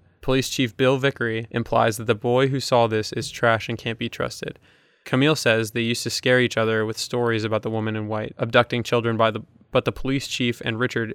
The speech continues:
insist that Natalie and Anne were murdered by a man. Adora accuses Camille of being drunk at Natalie's funeral, which she denies, and criticizes Natalie's mother's eulogy. Adora also says that Natalie reminded her of Camille when she was young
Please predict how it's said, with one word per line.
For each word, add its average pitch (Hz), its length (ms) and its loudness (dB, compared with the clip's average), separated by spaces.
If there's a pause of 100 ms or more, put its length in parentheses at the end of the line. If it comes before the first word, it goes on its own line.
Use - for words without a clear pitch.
(120)
insist - 500 -4
that - 160 -4
Natalie 123 540 -2
and 117 160 -4
Anne 113 260 -2
were 107 120 -2
murdered 113 340 -2
by 107 160 0
a 107 40 -6
man. 107 300 -8 (720)
Adora 139 340 4
accuses 123 460 -2
Camille 120 400 0
of 107 100 -2
being 110 260 0
drunk 113 260 -2
at 117 80 -4
Natalie's 110 360 -4
funeral, 120 480 0
which 117 160 -4
she 113 160 -4
denies, 110 500 -4 (440)
and 113 120 0
criticizes 120 600 2
Natalie's 113 420 2
mother's 123 380 2
eulogy. 117 540 -2 (440)
Adora 135 360 6
also 135 260 4
says 113 300 2
that 110 140 0
Natalie 120 340 4
reminded 117 420 2
her 113 160 2
of 107 120 -4
Camille 113 440 -2
when 110 120 -4
she - 160 -4
was 110 180 -4
young 113 240 -4